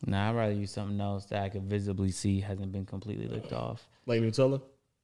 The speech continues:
Speaker 1: Yeah.
Speaker 2: <laughs> Okay,
Speaker 1: And I like
Speaker 2: alright.
Speaker 1: Nutella, too, 'cause Nutella is delicious.
Speaker 2: So you gonna lick it off yourself? Never mind. Don't answer that question. Um, shout out to everybody on YouTube as well.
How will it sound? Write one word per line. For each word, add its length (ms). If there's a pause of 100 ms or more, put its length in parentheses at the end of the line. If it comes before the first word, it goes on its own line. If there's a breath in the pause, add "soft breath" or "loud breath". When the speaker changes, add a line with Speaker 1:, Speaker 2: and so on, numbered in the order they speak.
(260)
Speaker 1:
Yeah. 460 (120)
Speaker 2:
<laughs> 160
Okay, 680
Speaker 1:
And 100
I 80
like 180
Speaker 2:
alright. 180
Speaker 1:
Nutella, 280
too, 160
'cause 140
Nutella 400
is 60
delicious. 720
Speaker 2:
So 100
you 60
gonna 80
lick 100
it 60
off 120
yourself? 380
Never 180
mind. 140
Don't 140
answer 180
that 120
question. 300 (380 loud breath)
Um, 340
shout 180
out 40
to 100
everybody 380
on 40
YouTube 380
as 140
well. 580